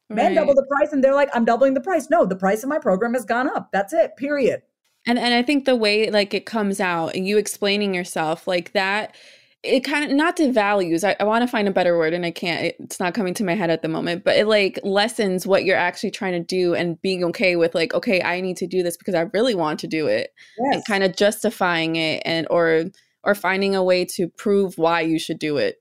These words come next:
Speaker 2: you know?
Speaker 1: Yeah, absolutely. And I, I, I actually think that, um, devalues is the right word.
Speaker 2: Yeah?
Speaker 1: Like, it,
Speaker 2: Okay.
Speaker 1: like, it, yeah, it does.
Speaker 2: <laughs>
Speaker 1: It does,
Speaker 2: Right.
Speaker 1: it does devalue that. Absolutely.
Speaker 2: Right. Well, you have ver-, a lot of learning experiences, but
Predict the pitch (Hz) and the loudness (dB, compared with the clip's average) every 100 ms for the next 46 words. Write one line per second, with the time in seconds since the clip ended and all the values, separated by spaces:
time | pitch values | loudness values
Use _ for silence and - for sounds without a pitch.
0 | - 165 156 160 214 - _ _ _ _ | -8 -4 -4 -4 -6 -10 _ _ _ _
1 | _ 240 262 - 233 - 254 269 233 220 | _ 0 2 0 -2 4 4 4 0 -2
2 | 220 220 220 220 - - - 240 247 - | 0 4 2 0 -10 -6 2 2 2 0
3 | 240 247 285 - 240 240 233 196 190 185 | -2 -2 -4 2 2 4 0 0 0 0
4 | 180 208 220 196 202 208 196 190 175 - | 0 -2 0 2 2 2 0 0 -2 -10
5 | - _ _ 220 220 - 175 160 151 160 | -18 _ _ 2 4 2 0 2 2 0
6 | 90 - 196 190 240 196 180 202 240 226 | 0 -2 2 4 4 0 2 2 2 0
7 | 240 - - 175 - _ 190 196 208 139 | 0 0 -2 -4 -6 _ -4 0 0 -2
8 | - - - 185 175 175 - - _ 165 | -8 -18 -2 0 2 2 -2 -8 _ -6
9 | 156 170 156 156 139 76 - 156 160 160 | -4 0 2 0 0 -4 -6 -4 -4 -4
10 | 151 - 95 - _ _ - 190 - - | -6 -4 -6 -8 _ _ -12 -10 -10 -12
11 | - - - 220 226 262 226 226 220 214 | -16 -16 -4 0 2 2 0 2 0 2
12 | 214 202 208 208 214 214 208 208 196 - | 0 2 2 2 0 0 2 2 -2 -4
13 | - 185 185 190 190 - 196 185 - | -4 -2 -2 -2 -4 -2 0 0 -2